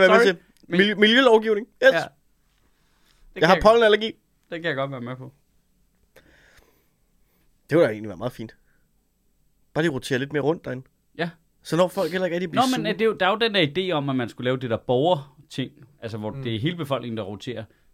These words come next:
Speaker 2: Det tr-, det synes jeg måske er lidt ekstremt, altså hvor det er lidt random. Men man kunne godt bare have flere, der stillede op til den samme plads,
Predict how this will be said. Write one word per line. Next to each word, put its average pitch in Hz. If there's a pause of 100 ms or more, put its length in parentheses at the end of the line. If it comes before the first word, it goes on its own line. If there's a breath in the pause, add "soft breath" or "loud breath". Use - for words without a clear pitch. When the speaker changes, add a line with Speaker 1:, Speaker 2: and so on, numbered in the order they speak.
Speaker 2:
Det 143
tr-, -
det 170
synes 151
jeg 147
måske 117
er 120
lidt 120
ekstremt, 143
altså 120
hvor 110
det 107
er 107
lidt 104
random. 147 (360 soft breath)
Men 110
man 117
kunne 113
godt 156
bare 180
have 160
flere, 151
der 175
stillede 117
op 139
til -
den 123
samme 131
plads, -